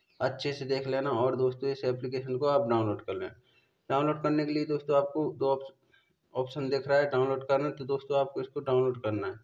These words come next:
क्योंकि दोस्तों, ये एप्लीकेशन मेरे में पहले से ही डाउनलोड था। तो, तो दोस्तों, मैं आपको इस एप्लीकेशन को ओपन करता हूँ।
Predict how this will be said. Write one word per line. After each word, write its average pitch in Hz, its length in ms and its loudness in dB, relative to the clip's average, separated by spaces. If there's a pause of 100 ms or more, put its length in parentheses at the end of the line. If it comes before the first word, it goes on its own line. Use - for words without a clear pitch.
(380)
क्योंकि 147 200 -2
दोस्तों, 147 340 -2
ये 143 180 2
एप्लीकेशन 139 420 -4
मेरे 135 240 -2
में 139 120 -6
पहले 135 180 0
से 139 120 -4
ही 135 60 0
डाउनलोड 131 440 0
था। 127 260 0 (560)
तो, 131 200 2 (400)
तो 131 100 -2
दोस्तों, 151 640 -2 (360)
मैं 127 120 0
आपको 131 520 -2
इस 127 120 -4
एप्लीकेशन 127 540 -2
को 127 160 2
ओपन 127 220 0
करता 127 280 -2
हूँ। 156 280 -4